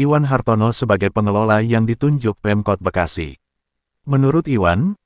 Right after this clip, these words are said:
pihaknya tidak pernah melanggar perjanjian yang sudah tertulis dan disepakati dengan Pemkot Bekasi di dalam P K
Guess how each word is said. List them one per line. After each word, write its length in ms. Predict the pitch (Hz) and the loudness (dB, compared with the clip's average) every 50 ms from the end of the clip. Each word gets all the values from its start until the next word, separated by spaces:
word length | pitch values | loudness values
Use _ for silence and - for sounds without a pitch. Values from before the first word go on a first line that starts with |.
| _ _ _ | _ _ _
pihaknya 400 | - 143 139 143 139 - 156 165 | -2 0 0 0 0 0 0 -2
tidak 320 | 160 170 151 139 123 - | 0 2 0 0 0 0
pernah 160 | 127 120 127 127 | 0 0 0 0
melanggar 400 | 123 117 110 107 107 110 110 107 | 0 0 0 2 2 0 0 -2
perjanjian 560 | - 110 101 110 107 101 101 110 110 107 107 | -2 -6 -2 0 0 0 0 0 0 0 0
yang 160 | 107 107 104 | 0 -2 -2
sudah 320 | - - 127 127 131 127 | -2 -4 -2 0 0 0
tertulis 480 | - 131 - - 117 110 107 104 - 120 | 0 -4 -2 0 0 0 0 -2 -4 -2
dan 160 | 117 107 101 | 0 0 0
disepakati 640 | 101 95 - - - 110 104 - 117 - 113 95 87 | 0 -2 -4 -2 -2 -2 0 0 -2 -2 -2 -4 -2
dengan 320 | 95 107 101 98 98 101 | 0 0 0 0 -2 0
Pemkot 400 | - 113 110 117 113 135 127 - | 0 0 0 0 0 -2 -2 -2
Bekasi 400 | 127 123 - 127 120 - - 107 | -4 -2 0 0 -2 0 -2 -4
di 160 | 98 98 104 95 | -2 -2 -2 0
dalam 320 | 104 107 110 113 113 117 | 0 2 2 2 0 -2
P 240 | - 139 143 139 - | 0 0 0 0 2
K 160 | 131 117 | 0 -2